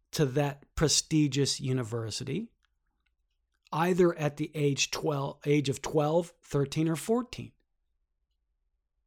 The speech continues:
He received his first degree from Oxford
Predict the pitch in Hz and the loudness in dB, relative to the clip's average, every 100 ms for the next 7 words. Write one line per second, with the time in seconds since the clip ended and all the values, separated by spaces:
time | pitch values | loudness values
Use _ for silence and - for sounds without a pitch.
0 | _ _ _ _ _ _ - - 208 214 | _ _ _ _ _ _ -20 0 4 6
1 | 208 202 - 202 233 240 226 - _ _ | 6 6 6 4 4 4 2 -4 _ _
2 | _ _ _ _ - 190 - - 208 208 | _ _ _ _ 4 6 6 2 4 6
3 | 202 - 175 147 190 254 269 - 156 135 | 4 4 2 4 4 6 4 2 2 2
4 | 135 - 170 156 | 0 -2 0 -2